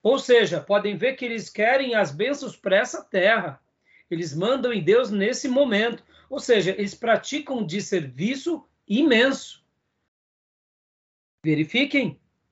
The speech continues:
os amigos de vocês que vão na iurd ou nessas neopentecostais e gastem meia hora tomando café e, e, e, e depois perguntem qual que é a experiência de conversão deles.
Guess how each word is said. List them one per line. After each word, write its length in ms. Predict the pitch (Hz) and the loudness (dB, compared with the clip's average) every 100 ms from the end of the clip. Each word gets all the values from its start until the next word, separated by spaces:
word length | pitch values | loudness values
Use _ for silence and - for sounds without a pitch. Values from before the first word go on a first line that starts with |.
| - | -14
os 140 | 143 | -2
amigos 380 | 170 170 254 240 | 0 2 2 0
de 80 | 190 | -2
vocês 440 | 185 185 233 262 | -2 2 4 2
que 100 | - | -4
vão 180 | 156 190 | -4 -2
na 140 | 190 | -2
iurd 540 | 170 170 277 285 - - _ | 0 0 0 -4 -12 -18 _
ou 120 | - 185 | -4 0
nessas 340 | 196 190 156 | 0 0 0
neopentecostais 1200 | 175 185 185 156 175 160 160 - 202 269 269 - _ _ _ - | 2 2 2 -4 -4 -6 -6 2 2 2 -2 -14 _ _ _ -8
e 180 | 165 143 _ _ _ | -6 -6 _ _ _
gastem 400 | 208 240 - 240 | 4 4 4 0
meia 260 | 214 269 247 | 4 4 4
hora 220 | 247 226 | 2 0
tomando 400 | - 196 208 202 | -4 -6 -6 -6
café 520 | 190 165 202 240 311 _ _ _ _ - | -8 -4 0 0 -2 _ _ _ _ -8
e, 680 | 190 196 202 - 196 151 - | -4 -4 -6 -6 -4 -6 -8
e, 80 | 220 | -6
e, 460 | 196 - 190 185 | -4 -4 -6 -6
e 40 | 185 | -2
depois 800 | 156 196 214 247 269 - - _ _ - | 0 2 4 4 2 -4 -18 _ _ -6
perguntem 540 | 220 196 262 311 247 | -2 -2 -4 -4 -6
qual 260 | 190 254 262 | 0 0 2
que 80 | 254 | 0
é 40 | |
a 40 | |
experiência 640 | 226 - 233 226 247 262 220 | -2 -2 0 0 -2 -4 -4
de 100 | 196 | -6
conversão 520 | 208 202 190 - 196 | -6 -4 -4 -4 -2
deles. 600 | 202 240 277 - - _ | 0 -2 -6 -16 -20 _